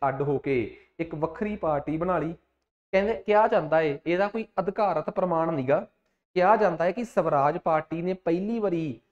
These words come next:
ਲਿਖ-, ਸੰਵਿਧਾਨ ਸਭਾ ਦਾ concept ਅੰਗਰੇਜ਼ਾਂ ਦੇ ਸਾਹਮਣੇ ਰੱਖਿਆ ਕਿ ਸਾਨੂੰ ਸੰਵਿਧਾਨ ਸਭਾ ਚਾਹੀਦੀ ਹੈ ਜਿਹੜੀ ਸੰਵਿਧਾਨ ਲਿਖੇ,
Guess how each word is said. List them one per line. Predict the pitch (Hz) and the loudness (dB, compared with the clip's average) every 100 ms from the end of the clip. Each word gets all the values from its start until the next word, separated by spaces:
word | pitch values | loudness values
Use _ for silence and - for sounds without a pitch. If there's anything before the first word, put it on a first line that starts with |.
| _ _ _ - | _ _ _ -4
ਲਿਖ-, | 143 170 196 - - | 2 4 4 0 -2
ਸੰਵਿਧਾਨ | 202 208 208 170 | -2 2 2 2
ਸਭਾ | - 170 180 196 | 0 0 2 4
ਦਾ | 202 | 2
concept | 202 175 165 - 190 - 175 - _ _ - | 2 0 -2 2 0 2 -4 -4 _ _ -4
ਅੰਗਰੇਜ਼ਾਂ | 170 160 143 160 | 0 0 0 0
ਦੇ | 165 | 0
ਸਾਹਮਣੇ | 160 156 160 | -2 -2 0
ਰੱਖਿਆ | 175 - 160 | 0 0 -2
ਕਿ | 160 | -2
ਸਾਨੂੰ | 208 - 165 175 | -4 -2 -2 -2
ਸੰਵਿਧਾਨ | 185 190 185 170 | -2 0 0 0
ਸਭਾ | 151 156 185 | 0 2 4
ਚਾਹੀਦੀ | 156 147 170 | 4 0 0
ਹੈ | 208 | 0
ਜਿਹੜੀ | 190 202 | 0 0
ਸੰਵਿਧਾਨ | 214 226 208 208 160 147 | -2 -2 2 2 2 -2
ਲਿਖੇ, | 131 180 135 | 0 2 0